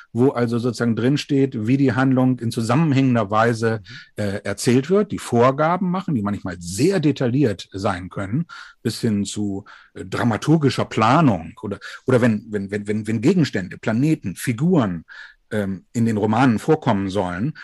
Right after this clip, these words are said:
Speaker 1: dann sollen sie in Roman zwei und drei und vier sollen das ja dieselben Gegenstände und Figuren sein, mit denselben Augenfarben und so weiter. Also da müssen dann Datenblätter geschrieben werden, wo das festgehalten wird und auf die alle Zugriff haben. Heute kann man das ja sehr leicht machen. Also wir haben,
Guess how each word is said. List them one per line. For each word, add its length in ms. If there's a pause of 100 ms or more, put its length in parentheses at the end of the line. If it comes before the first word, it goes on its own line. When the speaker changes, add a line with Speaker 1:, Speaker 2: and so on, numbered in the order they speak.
(100)
Speaker 1:
dann 140
sollen 280
sie 120
in 140
Roman 320
zwei 400
und 160
drei 240
und 160
vier 380
sollen 180
das 100
ja 60
dieselben 380
Gegenstände 540
und 120
Figuren 420
sein, 180
mit 80
denselben 340
Augenfarben 680
und 100
so 160
weiter. 300 (400)
Also 180
da 100
müssen 240
dann 180
Datenblätter 680
geschrieben 420
werden, 200
wo 60
das 140
festgehalten 640
wird 220
und 80
auf 100
die 140
alle 180
Zugriff 460
haben. 220 (680)
Heute 260
kann 140
man 100
das 140
ja 100
sehr 140
leicht 560
machen. 500
Also 480
wir 180
haben, 360